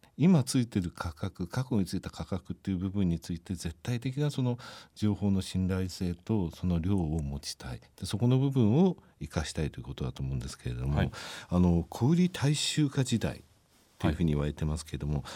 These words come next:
Speaker 1: そこで御社が目指しているのって、ユーザー、つまりその使われてる方を支えるためのプラットフォームを作っていこうと。それも、もう実際今御社のサービスを使って、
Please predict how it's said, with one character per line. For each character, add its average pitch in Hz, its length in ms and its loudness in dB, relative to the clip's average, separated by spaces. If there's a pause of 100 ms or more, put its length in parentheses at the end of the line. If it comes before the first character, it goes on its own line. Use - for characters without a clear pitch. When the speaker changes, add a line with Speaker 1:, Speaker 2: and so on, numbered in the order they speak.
(120)
Speaker 1:
そ - 160 0
こ - 80 4
で 151 160 4 (400)
御 214 180 6
社 107 220 0
が 78 180 0
目 85 120 2
指 98 120 2
し 98 60 -2
て - 100 0
い 82 40 6
る 78 40 4
の 73 80 2
っ - 20 -4
て、 - 140 -4
ユ 123 300 6
ー - 20 6
ザ 190 160 2 (200)
ー、 147 60 -14 (140)
つ - 140 -6
ま 135 100 2
り 87 140 0
そ 95 160 -6
の 87 80 -2
使 - 200 -6
わ 151 60 0
れ 156 120 -2
て 165 120 0
る 160 60 -4
方 156 260 -4
を 95 60 -2
支 - 160 -6 (160)
え 170 120 4
る 175 120 2
た 180 180 2
め 175 140 4
の 85 280 0 (380)
プ 131 100 -2
ラ 165 100 0
ッ 185 60 -6
ト 220 120 -2
フ 226 200 2
ォ - 0 -
ー - 20 4
ム 127 220 6
を 90 80 0
作 - 220 -4
っ - 20 -2
て - 200 -6
い 85 120 -4
こ 82 220 -2
う - 200 -12
と。 - 140 -12
そ 131 60 0
れ 139 60 4
も、 131 180 2
も 123 240 2
う 98 40 4
実 101 300 -4
際 165 160 2
今 175 200 2
御 98 140 2
社 101 180 0
の 85 120 0
サ 110 140 -4
ー 104 40 0
ビ 90 80 0
ス 82 100 -10
を 78 60 -4
使 - 220 -8
っ 123 40 -4
て、 196 380 -4